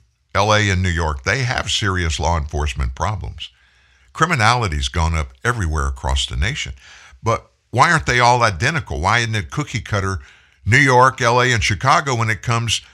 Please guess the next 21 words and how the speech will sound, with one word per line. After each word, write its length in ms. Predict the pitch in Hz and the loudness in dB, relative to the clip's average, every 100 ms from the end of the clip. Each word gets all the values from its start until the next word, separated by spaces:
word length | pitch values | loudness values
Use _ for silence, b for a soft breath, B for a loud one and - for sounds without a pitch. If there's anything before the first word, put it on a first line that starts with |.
| b - | b -8
to 100 | - | -6
carjacking 800 | - 139 143 113 123 120 120 117 | 2 2 4 4 4 2 -2 0
and 80 | |
other 200 | 127 117 | 0 0
serious 480 | 101 - 120 117 101 | -2 0 0 0 -2
crimes? 520 | - 131 139 117 104 b b b b b | -2 0 2 0 -4 b b b b b
Because 540 | - 147 - 156 160 127 | -2 0 4 6 6 4
as 220 | 139 110 | 2 0
the 120 | 120 | -2
mayor 320 | 120 147 240 208 - - | 2 4 4 0 -4 -4
of 100 | 120 | -4
Chicago 520 | - 113 208 151 135 127 | -2 0 0 2 0 0
said, 360 | - 185 240 B B B B B B B | 2 2 0 B B B B B B B
they're 160 | 143 180 | 4 4
bored. 640 | 120 233 254 175 85 - - | 4 2 6 4 4 -6 0
They 60 | 147 | 2
ain't 120 | 156 | 6
got 220 | 170 165 | 6 6
nothing 320 | 175 175 190 | 4 2 2
to 100 | 175 | -2
do. 420 | 147 185 240 104 | 0 2 2 2